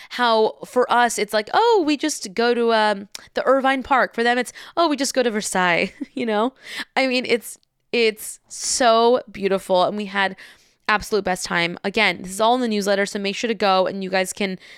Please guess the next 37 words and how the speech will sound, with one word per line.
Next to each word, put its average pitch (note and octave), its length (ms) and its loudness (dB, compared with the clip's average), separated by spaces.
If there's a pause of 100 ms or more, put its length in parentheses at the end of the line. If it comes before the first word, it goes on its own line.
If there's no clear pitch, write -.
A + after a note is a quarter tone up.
(180)
get, - 280 -6 (160)
all G#3+ 160 4
the A#3 100 -2
information G3+ 400 -2
will F3 80 -4
be F3 100 -6
there, E3 160 0
but - 260 -4 (120)
you G#3 140 -4
guys G#3 220 0
have - 280 -2
to G3+ 100 -8
go F#3 140 -2
check F3+ 260 -6
that E3 140 -2
out. D#3+ 260 -2 (920)
They G#3 60 -4
have G3+ 100 0
a F#3+ 80 -2 (180)
beautiful, G3+ 560 0
at, - 260 -2
at, F3+ 260 -4
um, E3+ 300 -4 (480)
at F3 220 0 (100)
the F3 380 2
Waldorf F#3+ 260 -2
Astoria, F3+ 240 -2
they F3 60 2
have F3 80 -4
a E3+ 40 -4
beautiful F#3 400 -6
lounge E3+ 480 -2
where F3+ 80 -2
they E3+ 120 -2
play, E3+ 340 -4 (340)
um, - 440 -6
he, F#3+ 160 -14